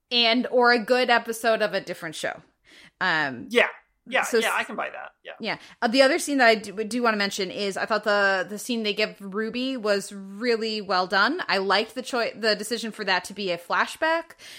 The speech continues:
Speaker 1: And it's not
Speaker 2: Mm-hmm.
Speaker 1: necessarily even one that Dre is thinking of,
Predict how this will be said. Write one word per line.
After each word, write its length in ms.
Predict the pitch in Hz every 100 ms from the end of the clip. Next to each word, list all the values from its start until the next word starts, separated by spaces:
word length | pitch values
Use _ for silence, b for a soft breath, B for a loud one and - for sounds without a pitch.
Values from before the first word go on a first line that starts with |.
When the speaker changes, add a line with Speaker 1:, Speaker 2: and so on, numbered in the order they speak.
| B
Speaker 1:
And 140 | - 226
it's 140 | 220
not 80 | 285
Speaker 2:
Mm-hmm. 60 | 277 277
Speaker 1:
necessarily 420 | 254 254 247 240
even 280 | 240 240 226
one 320 | 220 214 208
that 500 | 196 190 180 175 - 196
Dre 340 | 196 196 190
is 160 | 208 208
thinking 440 | - 208 202 262
of, 420 | 277 285 302 -